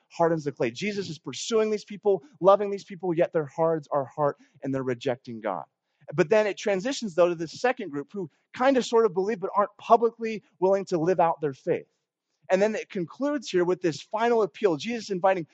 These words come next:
whoever would believe in me. And the, and the implication is, like, even if you've had a hard heart in the past, even if you're in that category of someone who's stubborn and not actually going the way of Jesus, or maybe you're in that second category who you kind of sort of believe but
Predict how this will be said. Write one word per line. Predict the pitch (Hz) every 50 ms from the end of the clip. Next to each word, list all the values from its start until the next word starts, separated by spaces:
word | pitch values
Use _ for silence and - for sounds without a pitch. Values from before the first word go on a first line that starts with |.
| _ _ -
whoever | 220 214 214 - 208 254 285 285 294 302 277
would | 240 247 185 170
believe | 208 202 208 233 233 202 196
in | 202 196 185
me. | 190 170 110 - - _ _ _ _ _ _ _ _ _ _ -
And | 214 220
the, | 233 269 254 -
and | 220 220
the | 240
implication | 285 285 262 208 175 - - 294 330 - - 214 190
is, | 170 156 165
like, | 175 170 - _
even | 254 294 320 339 330
if | 294 - -
you've | 240 190 -
had | - 233 254 262 254 220
a | 185
hard | 185 226 240 233 202
heart | 208 233 220 214 -
in | 196
the | 180 -
past, | - - 196 190 139 - - - - - - _ _ _ _ _ _ _
even | 220 262 294 330
if | 285 277
you're | 240 240 240
in | 233 233
that | 226 214 -
category | - - 220 220 208 196 196 202
of | 190 175
someone | - - 208 208 202 196
who's | 190 185 - -
stubborn | - - 202 190 196 190
and | 175 165 175
not | 190 196 190 - 320 - - - -
actually | 180 190 - - 202 190
going | 160 143 180 185 196 202 202 202 196 - 180
the | 156
way | 160 151 185 190 180
of | 170 156
Jesus, | 139 180 190 170 127 107 69 - - - - _ _ _ -
or | 190 180
maybe | 185 220 269 269 247
you're | 240 233 233
in | 226
that | 220 196 180 -
second | - 226 233 247 180 160
category | - 175 147 135 127 120 127 127 131
who | 156 185 180 170 - _ _ _ _
you | 175 175
kind | - - 247 240 240
of | 226 220
sort | - 214 220 214
of | 175
believe | 185 196 208 202 160
but | 170